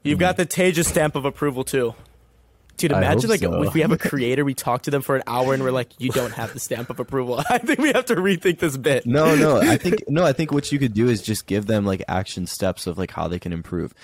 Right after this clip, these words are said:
Speaker 2: It's not so, like, "You
Speaker 1: Yeah,
Speaker 2: failed, like, you
Speaker 1: yeah.
Speaker 2: suck, bye." It's more of, like, "No,
Speaker 1: <laughs> No,
Speaker 2: like, I
Speaker 1: it's
Speaker 2: think
Speaker 1: not.
Speaker 2: you're, I think you're doing well, but I think we're concerned about these areas," and then
Speaker 1: Yeah.
Speaker 2: give them, like, a list of things that you think that they should do to improve.
Speaker 1: No, I like that. That's good.
Speaker 2: 'Cause, I mean,
Speaker 1: You
Speaker 2: like,
Speaker 1: wanna,
Speaker 2: you
Speaker 1: you wanna,
Speaker 2: wanna
Speaker 1: you
Speaker 2: be
Speaker 1: wanna,
Speaker 2: helpful.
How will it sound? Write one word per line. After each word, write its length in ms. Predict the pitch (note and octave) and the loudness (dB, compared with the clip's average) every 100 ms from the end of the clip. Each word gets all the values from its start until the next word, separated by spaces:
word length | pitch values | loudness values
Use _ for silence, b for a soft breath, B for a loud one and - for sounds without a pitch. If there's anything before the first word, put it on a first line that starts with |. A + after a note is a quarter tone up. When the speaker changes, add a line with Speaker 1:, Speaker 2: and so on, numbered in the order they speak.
| B B | B B
Speaker 2:
It's 140 | G#2+ C3+ | -4 0
not 200 | C3+ A2 | 0 0
so, 240 | B2+ A#2+ | 0 2
like, 220 | A2 G2+ - | 2 0 -4
"You 200 | G2+ G2+ B2 | -2 -2 -2
Speaker 1:
Yeah, 80 | |
Speaker 2:
failed, 300 | A2+ G2+ F2+ E2 | 0 0 0 -2
like, 160 | E2 | -4
you 60 | F2 | -6
Speaker 1:
yeah. 60 | F2 | -4
Speaker 2:
suck, 420 | - F2 F2 - | -4 -4 -4 -4
bye." 400 | F2 F#2+ E2+ F2 - | -2 0 0 -4 -4
It's 220 | G2+ - | -4 0
more 160 | A2+ | 2
of, 120 | A2+ A#2 | 2 2
like, 320 | A2 G2+ - B B A#2 | 0 0 -4 B B 2
"No, 180 | D3 | 4
Speaker 1:
<laughs> 40 | B2+ | 4
No, 20 | |
Speaker 2:
like, 200 | A2 G#2+ | 4 0
I 80 | - | -2
Speaker 1:
it's 80 | G#2+ | 0
Speaker 2:
think 160 | B2+ A#2+ | -2 0
Speaker 1:
not. 40 | |
Speaker 2:
you're, 240 | B2 A#2 A2 | 2 2 2
I 120 | G#2 | 0
think 180 | B2 A#2 | -2 0
you're 80 | A2+ | 0
doing 180 | A2+ F#2 | 2 2
well, 220 | F#2 G2+ | 2 2
but 180 | G2+ F#2+ | 0 -2
I 80 | |
think 300 | F#2 A2 G#2+ - | -2 -2 -2 -2
we're 180 | G2 G2 | -2 -2
concerned 420 | G2 - F#2 F#2 | -4 -2 -2 0
about 180 | F2 D#2+ | -2 -4
these 200 | F#2 - | -6 -6
areas," 400 | E2+ E2+ F#2 F#2 | -6 -2 -2 -4
and 80 | F2+ | -6
then 80 | F2+ | -6
Speaker 1:
Yeah. 100 | G2+ | -6
Speaker 2:
give 160 | E2+ | -6
them, 120 | F#2 F2+ | -4 -4
like, 160 | F2+ | -4
a 60 | - | -4
list 260 | F2 E2+ | -4 -4
of 80 | F2 | -6
things 200 | E2+ F2+ | -6 -6
that 160 | F2+ - | -6 -8
you 80 | F#2 | -10
think 220 | - E2 | -10 -10
that 160 | - - | -10 -10
they 80 | E2 | -10
should 260 | - E2+ | -10 -12
do 180 | - - | -8 -8
to 180 | - D#2+ | -6 -8
improve. 400 | B2+ - - - | -8 -10 -12 -8
Speaker 1:
No, 340 | B2 A#2+ G#2+ - _ - | -6 -6 -8 -14 _ -12
I 140 | A#2+ | -10
like 180 | G#2+ G#2 | -10 -10
that. 200 | F#2+ - _ _ | -14 -14 _ _
That's 100 | - | -14
good. 240 | A2+ G2+ | -14 -6
Speaker 2:
'Cause, 140 | - B2 | -2 2
I 40 | |
mean, 180 | C#3+ C3+ | 4 4
Speaker 1:
You 60 | D3 | 4
Speaker 2:
like, 140 | - | 2
Speaker 1:
wanna, 60 | - | 2
Speaker 2:
you 20 | |
Speaker 1:
you 60 | E3 | 2
wanna, 100 | E3 | 4
Speaker 2:
wanna 80 | E3 | 4
Speaker 1:
you 40 | |
Speaker 2:
be 40 | E3 | 4
Speaker 1:
wanna, 120 | D#3 | 2
Speaker 2:
helpful. 440 | G#2+ - - E2+ | 0 -4 -8 -10